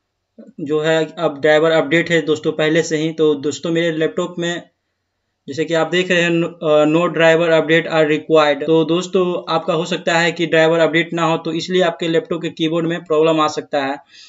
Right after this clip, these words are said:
तो ऐसे तो दोस्तों अस्सी परसेंट तक प्रॉब्लम लोगों का सॉल्व हो जाता है, जो, जो मैंने आपको स्टेप बताया है।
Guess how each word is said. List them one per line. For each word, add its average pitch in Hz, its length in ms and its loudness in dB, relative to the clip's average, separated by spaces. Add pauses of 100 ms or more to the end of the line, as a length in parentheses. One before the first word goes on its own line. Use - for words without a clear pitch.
(200)
तो 151 280 2
ऐसे 160 240 -2
तो 196 120 -2
दोस्तों 170 680 -6 (140)
अस्सी 196 220 -2
परसेंट 185 320 -4
तक 175 100 -4
प्रॉब्लम 165 400 2 (280)
लोगों 165 240 0
का 165 120 0
सॉल्व 165 260 0
हो 160 160 2
जाता 156 280 2
है, 156 80 2
जो, 151 100 -2
जो 165 120 -4
मैंने 160 200 0
आपको 151 260 -4
स्टेप 165 360 -6 (100)
बताया 151 480 0
है। 160 100 -8